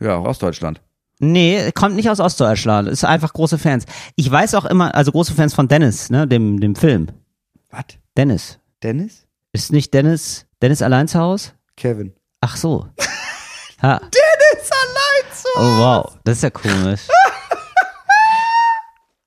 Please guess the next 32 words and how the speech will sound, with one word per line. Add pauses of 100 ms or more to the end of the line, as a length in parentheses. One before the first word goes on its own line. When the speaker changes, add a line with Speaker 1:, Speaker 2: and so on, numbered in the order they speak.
(480)
Speaker 2:
Äh,
siehst
du,
aber
das
ist
für
mich (100)
Speaker 1:
Dennis (240)
Speaker 2:
dann, (480)
also
es
tut
mir,
es
tut
mir
wirklich
leid.
Ganz
liebe
Grüße
an
alle
Dennisse
da
draußen
und
auch
alle
Kevins.
Aber